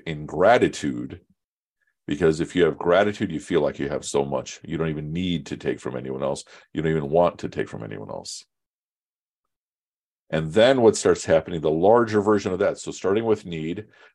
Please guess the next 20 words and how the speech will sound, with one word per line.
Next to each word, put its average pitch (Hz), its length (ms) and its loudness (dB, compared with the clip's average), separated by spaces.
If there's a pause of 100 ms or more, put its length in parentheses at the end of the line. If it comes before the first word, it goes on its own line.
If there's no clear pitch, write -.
then 82 280 2
starting 92 400 2
with 85 280 4 (100)
just 85 320 -2
trying 85 240 0
to 80 140 -14
get 82 200 0
more 80 300 0
so - 180 -4
you 78 120 -2
can 76 180 -12
do 80 160 -8
more 76 180 -2
with 71 160 -2
it, 78 120 -2
so - 120 -2
you 73 40 2
have 71 80 -2
more 71 140 -2
power. 71 420 0